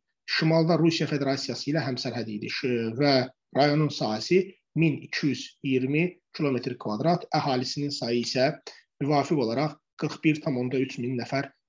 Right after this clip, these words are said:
o cümlədən şəhər əhalisi yeddi min, o, e, kənd əhalisi otuz dörd tam onda üç min nəfər hesab edilirdi. Mərkəzi Oğuz şəhəri hesab edilirdi. Əhalinin sıxlığı otuz dörd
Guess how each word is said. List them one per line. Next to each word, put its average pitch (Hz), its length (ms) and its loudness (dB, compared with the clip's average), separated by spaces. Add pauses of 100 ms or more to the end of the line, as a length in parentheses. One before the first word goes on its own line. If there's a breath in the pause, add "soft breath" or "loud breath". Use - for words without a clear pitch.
(120)
o 156 80 4
cümlədən 131 420 0
şəhər - 320 0
əhalisi 110 380 -4
yeddi 123 260 0
min, 175 220 8 (380 soft breath)
o, 160 100 4
e, 143 240 6 (100)
kənd 165 240 2
əhalisi 127 320 -2
otuz - 280 -10
dörd 151 180 -2
tam 127 180 0
onda 120 160 0
üç 131 220 -2
min 117 180 0
nəfər 120 380 -2 (320)
hesab 120 480 -2
edilirdi. 110 480 -2 (420 loud breath)
Mərkəzi 147 480 8 (320)
Oğuz 156 380 6 (260)
şəhəri 120 400 4
hesab 110 220 -2
edilirdi. 107 420 0
Əhalinin 147 540 4
sıxlığı 147 320 -4 (120)
otuz - 220 -8
dörd 160 140 0